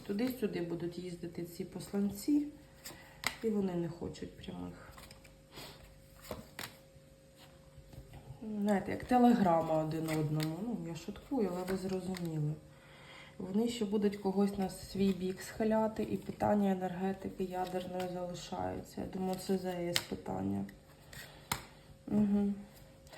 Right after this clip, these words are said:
Ідуть кулуарні тиски великі. Іде шантаж наших, до речі, шантажує ворог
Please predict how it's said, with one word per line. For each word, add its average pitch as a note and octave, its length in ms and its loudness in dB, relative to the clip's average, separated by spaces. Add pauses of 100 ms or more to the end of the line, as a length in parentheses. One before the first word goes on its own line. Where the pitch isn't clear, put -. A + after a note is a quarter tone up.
(380)
Ідуть C4 240 2
кулуарні G#3 760 6
тиски F#3+ 680 2 (200)
великі. F#3 480 2
Іде F#3+ 220 4
шантаж A3 680 2
наших, F#3+ 440 -2 (220)
до G3 60 2
речі, G3 300 2
шантажує F#3+ 760 2 (100)
ворог G#3 460 0